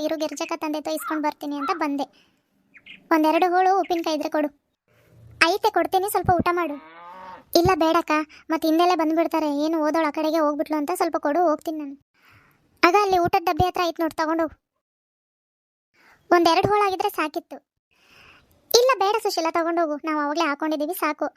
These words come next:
ನಮ್ ಮನೆಯವ್ರು ಉಪ್ಪಿನಕಾಯಿ ಇಲ್ದೆ ಊಟ ಮಾಡಲ್ಲ, ಹಾಗಾಗಿ ತಗೊಂಡ್ ಬಂದಿದ್ದೆ ನಾನು. ಸರಿ ಆಯ್ತಕ್ಕ, ಬರ್ತೀನಿ. ಸ್ವಲ್ಪ ಊಟ ಮಾಡ್ಬೋದಾಗಿತ್ತು.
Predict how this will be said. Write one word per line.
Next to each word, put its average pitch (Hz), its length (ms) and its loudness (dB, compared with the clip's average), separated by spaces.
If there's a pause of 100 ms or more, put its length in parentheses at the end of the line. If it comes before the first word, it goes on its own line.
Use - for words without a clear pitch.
(280)
ನಮ್ 302 180 -4
ಮನೆಯವ್ರು 359 300 -2
ಉಪ್ಪಿನಕಾಯಿ 339 340 -6
ಇಲ್ದೆ 339 80 0 (120)
ಊಟ 320 80 -6 (120)
ಮಾಡಲ್ಲ, 294 240 -4 (240)
ಹಾಗಾಗಿ 311 400 -6
ತಗೊಂಡ್ 302 240 -4
ಬಂದಿದ್ದೆ 269 320 -6
ನಾನು. 269 160 -12 (1000)
ಸರಿ 349 280 4
ಆಯ್ತಕ್ಕ, 302 400 -2 (140)
ಬರ್ತೀನಿ. 311 380 0 (840)
ಸ್ವಲ್ಪ 381 180 4 (120)
ಊಟ 370 100 0 (120)
ಮಾಡ್ಬೋದಾಗಿತ್ತು. 302 580 0